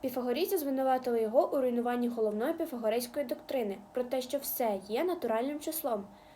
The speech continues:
Тому квадратний корінь з двох іноді називають постійною Піфагора через те, що саме піфагорійці довели його ірраціональність, тим самим відкривши існування ірраціональних чисел. Квадратний корінь з двох є в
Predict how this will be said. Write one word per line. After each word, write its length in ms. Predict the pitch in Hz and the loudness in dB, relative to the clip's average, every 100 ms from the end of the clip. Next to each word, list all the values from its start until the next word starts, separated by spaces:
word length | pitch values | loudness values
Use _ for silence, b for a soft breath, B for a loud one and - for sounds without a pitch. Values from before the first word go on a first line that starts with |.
| B | B
Тому 340 | 233 254 427 - | -2 0 0 -2
квадратний 420 | 262 262 269 269 | -2 0 0 -2
корінь 300 | 269 254 240 | 0 0 0
з 40 | 214 | 0
двох 260 | 254 359 - | 2 2 0
іноді 300 | 254 240 247 | -4 0 0
називають 520 | 240 233 226 339 - | 0 -2 0 -2 -2
постійною 420 | 240 247 285 320 | -10 -6 -4 -4
Піфагора 560 | 320 320 320 247 208 202 B B B | -2 0 2 2 2 -2 B B B
через 220 | 247 233 | -2 -2
те, 300 | - 269 349 - B | 0 0 0 -2 B
що 100 | - | -4
саме 220 | 294 311 | 0 0
піфагорійці 680 | 330 339 349 339 320 254 - | 0 0 0 0 0 -2 -2
довели 360 | 214 220 220 226 | -2 0 0 0
його 160 | 208 | 0
ірраціональність, 880 | 208 220 208 202 202 196 262 311 240 - B - | 0 2 0 0 -4 -2 0 0 -4 -12 B -12
тим 120 | 226 | -6
самим 280 | 254 240 220 | -2 0 -2
відкривши 520 | 208 - 254 - 262 - | -4 -2 -2 -2 -6 -8
існування 540 | - 190 208 320 302 | -10 -6 -4 -2 -2
ірраціональних 800 | 247 220 208 208 202 233 233 220 | 0 0 0 -2 -2 -2 -2 -6
чисел. 360 | - 202 - - - - - - - - - - - - B B B B B B B | -6 -6 -6 -10 -18 -20 -20 -20 -20 -20 -20 -20 -20 -20 B B B B B B B
Квадратний 440 | 247 302 349 330 | 4 6 6 2
корінь 340 | 320 320 285 269 | 4 4 4 -2
з 40 | |
двох 320 | 277 440 - | -2 -2 0
є 80 | |
в 80 | 294 | 0